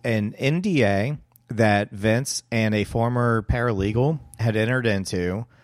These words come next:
Uh, the paralegal was hired in twenty nineteen, I think, then left W W E in twenty twenty-one, perhaps,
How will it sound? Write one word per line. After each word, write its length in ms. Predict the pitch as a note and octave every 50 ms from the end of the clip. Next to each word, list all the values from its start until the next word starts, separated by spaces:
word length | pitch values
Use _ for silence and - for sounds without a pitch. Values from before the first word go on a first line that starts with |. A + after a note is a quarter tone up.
| _ _ _ _ _ _ _ _ -
Uh, 200 | G#2 G2+ G2+ G2
the 80 | G2+
paralegal 380 | - A#2 A#2 A#2 A2+ A2+ A2 A2
was 120 | G#2+ F#2+
hired 340 | A2 A2+ G#2 G#2 G#2+ G#2 G2+
in 240 | G2+ G2 F#2+ F2+ E2+
twenty 320 | - - - A#2+ A#2 A#2
nineteen, 500 | G#2+ G#2 G#2 G2+ A2 - - A#2 A2+ A2+
I 100 | A#2 A#2
think, 320 | A2+ - A#2+ A#2+ A#2 - -
then 240 | G#2+ G2 F#2 F2+
left 400 | F2+ F#2+ G2 G2 - - - - _ -
W 220 | G#2 G#2 G2 F#2+ F#2+
W 240 | G2 F2+ F#2 G2 F#2+
E 40 | F#2
in 80 | F#2 F2+
twenty 260 | - - A2 A2 A2+
twenty-one, 480 | - - A#2+ B2 B2 A#2 A2 A2 A2+ A2
perhaps, 520 | - A#2+ A#2 A#2+ B2 C3 C#3 - - -